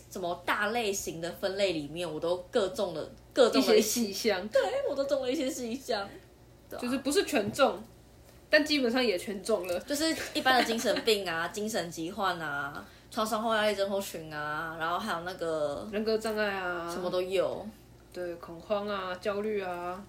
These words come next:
Speaker 1: 对，对，对，对，对。
Speaker 2: 忧郁、焦虑、恐慌就是
Speaker 1: 然后
Speaker 2: 满盆满钵的载回家这样子。
Speaker 1: 对啊，然后我吃的药也是满满
Speaker 2: 满盆满，
Speaker 1: 满满。
Speaker 2: 满盆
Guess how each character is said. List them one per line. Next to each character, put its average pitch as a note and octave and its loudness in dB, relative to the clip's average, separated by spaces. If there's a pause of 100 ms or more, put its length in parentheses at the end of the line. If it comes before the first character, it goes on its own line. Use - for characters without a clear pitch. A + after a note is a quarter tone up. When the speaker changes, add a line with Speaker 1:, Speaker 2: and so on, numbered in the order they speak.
Speaker 1:
对， F#3 -6
对， F#3 -4
对， F3+ -4
对， F3+ -2
对。 E3 -6
Speaker 2:
忧 A#3+ 4
郁、 B3+ 0
焦 A#3 4
虑、 A#3 0
恐 G3 -6
慌 G3+ -4
就 G3+ -2
是 G3+ -4 (880)
Speaker 1:
然 F#3+ 0
后 G#3 8
Speaker 2:
满 A#3+ 6
盆 A#3 4
满 A3 2
钵 A3+ 4
的 G#3+ 2
载 G#3+ 2
回 F#3+ -4
家 F3 -4
这 F3+ -8
样 E3 -8
子。 D#3+ -14
Speaker 1:
对 F4 0
啊， E4+ 2
然 D4 -8
后 D#4+ -4
我 C4+ -2
吃 C#4+ -8
的 C4 -4
药 C4 -4
也 G3 -4
是 B3+ -8 (220)
满 G3 -2
满 A3 2
Speaker 2:
满 G#3 4
盆 A#3 4
满， A#3 6
Speaker 1:
满 F#3+ 0
满。 - -
Speaker 2:
满 A#3+ 6
盆 B3+ 10